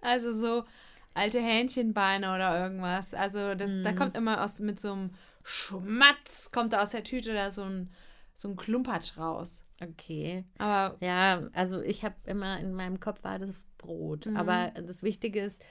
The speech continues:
Speaker 2: der geht da jeden Tag hin und füttert die
Speaker 1: Ja.
Speaker 2: Vögel. Und die Vögel wissen es, glaub ich, schon. Da sind mal ganz viele.
Speaker 1: Ja, ja, genau. So
Speaker 2: Und das ist
Speaker 1: Krähen
Speaker 2: irgendwie
Speaker 1: sind das,
Speaker 2: süß.
Speaker 1: ne?
Speaker 2: Hm?
Speaker 1: Ja.
Speaker 2: Und ich bin mir ziemlich sicher, dass ich den Mann aus einer anderen Situation her kenne.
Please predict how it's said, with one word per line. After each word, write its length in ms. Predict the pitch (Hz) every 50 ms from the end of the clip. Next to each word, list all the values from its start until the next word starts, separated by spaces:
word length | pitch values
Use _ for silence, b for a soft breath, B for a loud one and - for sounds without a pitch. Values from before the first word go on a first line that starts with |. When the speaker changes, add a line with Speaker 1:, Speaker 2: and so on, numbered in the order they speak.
| B B B _
Speaker 2:
der 100 | - 202
geht 180 | 185 202 196 -
da 40 | 202
jeden 220 | 196 196 185 196
Tag 220 | 190 190 202 190 -
hin 140 | 208 196 175
und 160 | 160 202 190
füttert 300 | - - 185 202 202 170 180
die 40 |
Speaker 1:
Ja. 200 | 185 185 180 170
Speaker 2:
Vögel. 180 | 165 165 202 185
Und 120 | 185 190 190
die 60 | 185
Vögel 380 | - - 196 190 190 185 165 165
wissen 240 | 196 214 - 294
es, 120 | 285 - -
glaub 200 | - 156 147 151
ich, 120 | 160 160 -
schon. 180 | 165 165 160 160
Da 60 | 165
sind 160 | 156 165 110
mal 120 | 143 180
ganz 300 | 175 - 247 269 302 294
viele. 420 | - - 254 247 220 180 160 151 226
Speaker 1:
Ja, 120 | 226 214 208
ja, 180 | 214 208 202 202
genau. 440 | 208 214 226 208 190 180 180 180 - -
So 60 | - 185
Speaker 2:
Und 60 | 175
das 60 | 185
ist 40 | 202 226
Speaker 1:
Krähen 180 | 220 185 180
Speaker 2:
irgendwie 260 | 180 208 214 180 220
Speaker 1:
sind 20 | 196
das, 120 | 180 185
Speaker 2:
süß. 100 | 185 170 156
Speaker 1:
ne? 220 | 151 233 262 269 - - _ -
Speaker 2:
Hm? 360 | 185 185 190 196 214 262 277 -
Speaker 1:
Ja. 160 | 202 185 175 - b b b b b _ _
Speaker 2:
Und 540 | - 190 202 202 196 196 196 185 185 - - _ _ _ _
ich 180 | - 196 - -
bin 160 | 220 226 240
mir 120 | 240 233 226
ziemlich 360 | - - 226 226 233 226 226
sicher, 240 | - 180 - 220 214
dass 140 | 185 190 185
ich 140 | 196 190 185
den 180 | - 196 190 190
Mann 180 | 185 185 180
aus 180 | - 185 180 -
einer 100 | 175 175
anderen 280 | - 208 226 233 220 196
Situation 760 | 180 175 170 185 175 160 - - 175 170 165 170 170 160 -
her 300 | - - - 175 165 165
kenne. 520 | 165 - - - - 175 175 180 196 254